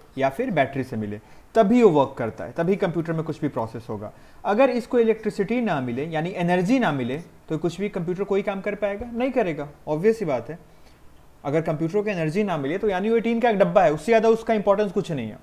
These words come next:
nothing। सबके हाथ में I think मोबाइल होगा, अगर उस मोबाइल का बैटरी निकाल दो, क्या मतलब? मोबाइल चाहे दस लाख का मोबाइल हो, उसके होने या ना होने से क्या मतलब है, ठीक है?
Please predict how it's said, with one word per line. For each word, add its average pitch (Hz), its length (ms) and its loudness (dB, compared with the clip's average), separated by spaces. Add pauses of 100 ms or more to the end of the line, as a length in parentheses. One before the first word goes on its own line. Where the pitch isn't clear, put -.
(500)
nothing। 156 280 -2 (1400)
सबके 175 220 -2
हाथ 208 160 4
में 208 100 0
I 208 40 -2
think 208 160 -4
मोबाइल 190 280 4
होगा, 208 260 0 (500)
अगर 160 200 2
उस 175 140 -2
मोबाइल 175 340 4
का 180 340 0 (300)
बैटरी 165 300 6
निकाल 175 360 4
दो, 202 160 -6 (1160)
क्या 262 140 6
मतलब? 165 320 2
मोबाइल 175 300 6
चाहे 202 220 4 (140)
दस 170 460 0
लाख 175 160 2
का 165 100 -4
मोबाइल 120 320 0
हो, 117 80 -4
उसके 143 180 -4
होने 165 320 -2
या 208 80 0
ना 196 120 -6
होने 185 260 -4
से 185 120 -8
क्या 151 160 -2
मतलब 110 360 -8
है, 120 100 -14 (520)
ठीक 139 160 -4
है? 202 120 -10